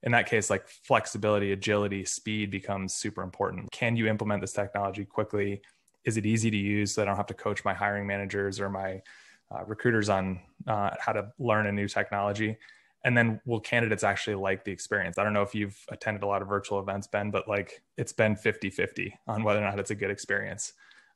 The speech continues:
So what we were able to do with Compass Group is we actually launched our virtual events product right at the beginning of the pandemic, but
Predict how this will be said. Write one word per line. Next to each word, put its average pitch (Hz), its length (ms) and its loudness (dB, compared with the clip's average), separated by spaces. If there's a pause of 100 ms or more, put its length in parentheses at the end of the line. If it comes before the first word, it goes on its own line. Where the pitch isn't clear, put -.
(280)
So 113 380 4 (260)
what 135 160 6
we 139 100 8
were 139 80 12
able 120 140 6
to 117 80 4
do 113 140 6
with 107 100 2
Compass 117 260 0
Group 104 200 -2
is 107 200 -2
we 120 80 2
actually 120 240 2
launched 107 280 2
our 104 80 2
virtual 104 280 0
events 101 200 0
product 101 400 0
right 104 180 -6
at 101 80 -8
the 101 60 -10
beginning 101 340 -2
of 98 60 -2
the 98 80 -4
pandemic, 101 600 -2
but 104 240 -2